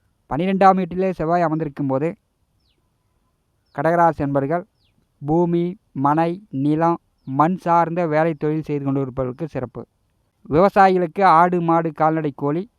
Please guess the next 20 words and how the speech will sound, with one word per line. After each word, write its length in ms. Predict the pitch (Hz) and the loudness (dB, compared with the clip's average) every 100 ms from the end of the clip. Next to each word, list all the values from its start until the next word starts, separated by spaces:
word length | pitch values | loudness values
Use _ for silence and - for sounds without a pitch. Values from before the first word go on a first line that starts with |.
| _ _ | _ _
நன்கு 320 | - 143 165 165 | -8 -6 -4 -2
விருத்தி 340 | 147 160 - 160 | -4 -6 -6 -6
அடையும். 280 | 131 120 113 _ _ _ _ _ _ _ _ _ | -6 -6 -12 _ _ _ _ _ _ _ _ _
செவ்வாய் 360 | 156 175 220 208 | 2 6 6 6
நட்சத்திரத்தில் 580 | 190 180 190 175 196 175 | 0 -2 -4 -2 -4 -4
புதன் 240 | 170 185 170 | -2 -4 -4
சஞ்சாரம் 340 | 160 170 160 | -2 -2 -2
செய்யும்போது 360 | 156 135 139 165 208 _ _ _ _ _ _ _ _ _ _ _ _ - | -4 -2 -2 -4 -8 _ _ _ _ _ _ _ _ _ _ _ _ -8
ரியல் 320 | - 180 185 | -4 0 0
எஸ்டேட் 340 | 175 - 165 160 | -2 -4 -6 -4
தொழில் 240 | 165 160 | -4 -4
செய்யக்கூடியவர்கள், 640 | 151 151 143 143 139 156 - _ _ _ | -4 -2 -2 -2 0 -2 -4 _ _ _
பூமி, 340 | 135 160 170 170 160 | -4 0 2 0 0
மனை, 200 | 147 156 156 139 | 0 0 0 0
நிலம் 280 | 143 151 208 _ _ _ _ | -2 -2 -6 _ _ _ _
வாங்கி 420 | 208 143 160 165 156 | -6 -2 -2 -2 -4
விற்பனை 320 | 143 160 151 139 | -4 -4 -4 -4
செய்யக்கூடியவர்களுக்கு, 640 | 139 131 135 127 120 160 165 _ _ _ _ _ | -6 -4 -6 -6 -10 -12 -12 _ _ _ _ _
தரகு, 340 | 143 165 180 185 170 | 4 4 4 2 2
கமிஷன், 400 | 156 170 175 175 | 2 0 -2 -4